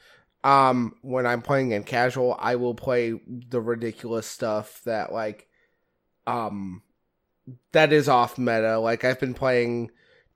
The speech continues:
in casual just p-, to scratch the control priest itch. I've been playing quest priest. Um, so, like, I kind of aim for meta on,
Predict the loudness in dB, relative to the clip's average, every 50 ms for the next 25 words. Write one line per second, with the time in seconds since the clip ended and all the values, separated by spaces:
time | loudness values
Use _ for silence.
0 | _ _ _ -2 0 0 0 2 2 2 4 4 2 0 0 0 0 0 0 -2
1 | -6 -8 -8 -10 _ -16 -16 -14 -10 -4 0 2 4 4 4 2 0 -4 -2 0
2 | 2 2 2 0 -2 -6 -8 -6 -4 -2 -4 -2 0 0 0 0 0 -2 -4 -4
3 | -4 -4 -4 -2 0 0 0 0 -2 -2 -2 -2 -4 -4 -4 -2 -2 -2 -2 -2
4 | -4 -6 -6 -6 -6 -8 -12 -14 -8 -6 -4 -4 -4 -6 -8 -10 -12 -14 -16 -18
5 | _ _ _ _ _ -20 -20 -20 -20 -20 _ _ _ _ 0 2 2 2 2 0
6 | -2 -4 -6 -8 -10 -12 -16 _ -18 -10 -6 -4 -2 2 2 2 2 2 -2 -8
7 | -10 _ 2 4 6 6 6 6 4 2 0 2 2 2 2 2 2 2 2 0
8 | -2 -4 -10 -18 _ _ _ _ -20 _ _ _ _ -4 -2 0 0 0 0 -2
9 | -4 -2 -2 0 0 0 0 2 2 2 2 2 0 0 -2 -2 -4 -4 -4 -2
10 | -2 -2 -2 -2 -4 -4 -8 -10